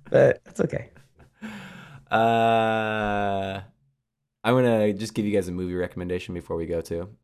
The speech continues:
Speaker 2: uh,
Speaker 1: Um,
Speaker 2: watch. No, I'm just gonna say, watch a movie on Netflix called Pi.
Speaker 1: All right.
Speaker 2: And it is the symbol pi.
Speaker 1: How do you search for that?
Speaker 2: I
Speaker 1: That's
Speaker 2: don't
Speaker 1: hard
Speaker 2: know.
Speaker 1: to search for.
Speaker 2: I don't know. Maybe you could type pi. I don't know. Maybe you could type P I, but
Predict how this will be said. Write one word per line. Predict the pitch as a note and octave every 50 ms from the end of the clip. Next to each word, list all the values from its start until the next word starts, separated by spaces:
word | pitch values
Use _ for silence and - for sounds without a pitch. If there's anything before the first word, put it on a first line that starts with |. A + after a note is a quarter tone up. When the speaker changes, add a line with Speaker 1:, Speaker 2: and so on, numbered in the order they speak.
| _ -
Speaker 2:
uh, | D#2+ D#2 D#2 D#2 D#2 D2+ D#2+ D#2 - _ _ _ _ -
Speaker 1:
Um, | C3+ B2+ - -
Speaker 2:
watch. | - - - - - - - _ _ _ -
No, | D#3 F#3+ D#3
I'm | E2 F#2 A2
just | A2 -
gonna | - C3+
say, | C3+ C#3 D#3+ B2+ A#2 B2 C3+ C3+
watch | F2+ F2+ F#2 G2+ -
a | C#3
movie | B2 G#2 F#2 E2 F2+ G#2 A2+ -
on | - G2+ G#2
Netflix | F#2+ F2 - - F2 F#2 - - -
called | - - F2+ D#2+ E2 F2 F#2 F2+ _ _ _ _ _ _ _
Pi. | - C3 D3+ E3+ C3+ C3+ - _ _ _ _ _ _ _ _ _ _ _ _ _ _ _ _ _ _ _ _ _ _ _ _ _ _ _ _ _ _ _ _ _ _ -
Speaker 1:
All | -
right. | G#2 G2 - - - - _ -
Speaker 2:
And | A2 A2+
it | A#2+ B2
is | B2+ A2+ F#2+
the | G#2+
symbol | G#2 - - C3+ B2 G#2+ G2+ F2+
pi. | - - G2+ E2+ D2+ - - - _ _ _ _ _ _ _ _ _ _ _ _ _ _ _ _ _ _ _ _ _ _ _ _ _ _ _ _ _ -
Speaker 1:
How | D3 C#3+
do | D#3
you | C3
search | C3 - - E3 E3 D#3+ - -
for | - -
that? | - - - - -
Speaker 2:
I | -
Speaker 1:
That's | - -
Speaker 2:
don't | F3+
Speaker 1:
hard | C#3 C3 G#2+
Speaker 2:
know. | -
Speaker 1:
to | -
search | - A#2+ A#2+ A2+ -
for. | -
Speaker 2:
I | B2 D3+
don't | E3+ F3+ G3
know. | - - - - - - D#3
Maybe | F3 F3+ F#3+ F#3 G3
you | F#3+ F#3
could | - A3 F3+ - -
type | - F#2+ F#2 -
pi. | - G2+ F2+ E2+ F2
I | G2
don't | A2 A2+ A2+
know. | A2 F#2+ E2+
Maybe | G2 G#2
you | A2+ G#2+
could | A2+ -
type | G#2 F#2+ F2+ -
P | - G#2 G2 F2+
I, | E2 E2 E2
but | E2 - F2 F2 D#2+ - -